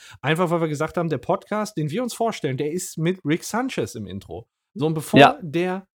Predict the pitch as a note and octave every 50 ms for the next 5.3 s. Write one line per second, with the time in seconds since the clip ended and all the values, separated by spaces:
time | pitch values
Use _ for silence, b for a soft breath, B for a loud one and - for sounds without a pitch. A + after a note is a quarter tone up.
0 | _ _ - D#3 F#3+ A3+ - G#3+ - - G#3+ G3 - C4+ A3 F3+ C#3+ C3+ A#2+ -
1 | - B2 A#2 A#2+ A2 G#2+ G#2 G#2 G2+ - - A2+ G#2+ A2+ A2+ A2 B2 A#2 A#2 A#2+
2 | A#2+ B2 D3 D3 E3 F#3 F#3+ F#3 E3 E3+ E3 - - C3 - - - F#3+ G3 A3+
3 | A#3+ G#3 E3+ F3+ F3+ F3+ F3+ E3+ E3 C3+ E3 F#3+ G#3 F3+ A#2+ C#3+ F#3 - - -
4 | _ _ _ _ _ - D3 D3+ E3+ F#3 F#3 F3 D#3 D#3 D3+ D#3 D3 A#2 D#2+ -
5 | - - - - - -